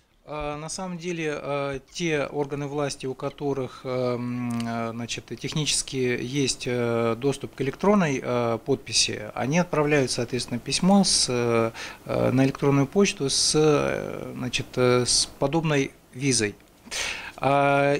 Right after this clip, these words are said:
и, эм, э, по сути дела, это является документом, подтверждающим, что, в общем-то, это решение того органа, который дал ответ, э, гражданину. Естественно, гражданин может использовать <clears throat> и такое,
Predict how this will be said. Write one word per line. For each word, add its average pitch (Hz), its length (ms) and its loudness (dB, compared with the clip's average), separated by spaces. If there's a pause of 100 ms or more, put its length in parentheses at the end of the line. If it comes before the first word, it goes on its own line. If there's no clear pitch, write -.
и, 160 460 -2
эм, 143 500 0 (340)
э, 143 280 -6
по 151 100 2
сути 208 300 2
дела, 151 220 6
это 139 160 0
является 147 360 0
документом, 156 480 -4
подтверждающим, 131 720 2
что, 127 220 -4
в 139 40 4
общем-то, 131 300 -2
это 123 160 -2
решение 120 880 0
того 135 300 2
органа, 151 360 4
который 151 360 2
дал 135 220 4
ответ, 127 340 -2 (800)
э, 123 220 0
гражданину. 131 580 2
Естественно, 160 340 2
гражданин 139 360 2
может 135 280 0
использовать 160 680 2 (140)
<clears throat> - 1000 -4
и 139 80 2
такое, 143 520 4